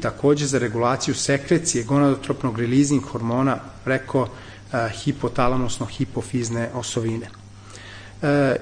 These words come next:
iz svega ovoga je značajno, znači, da su dva hormona ta koja igraju,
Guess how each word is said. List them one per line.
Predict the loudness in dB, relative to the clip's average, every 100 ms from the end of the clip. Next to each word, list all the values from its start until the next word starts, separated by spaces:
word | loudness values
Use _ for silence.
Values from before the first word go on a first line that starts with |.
| 0
iz | 0
svega | 2 2 4 6
ovoga | 6 6 4 4 2
je | 4 4 2 0
značajno, | 2 2 2 2
znači, | 2 0 0
da | -2
su | -2 -4
dva | -6 -2 2 2
hormona | 2 2 6 8 8 6 4 0 -8 -16 -18 -2
ta | 0
koja | 0 2 2 4
igraju, | 2 2 4 4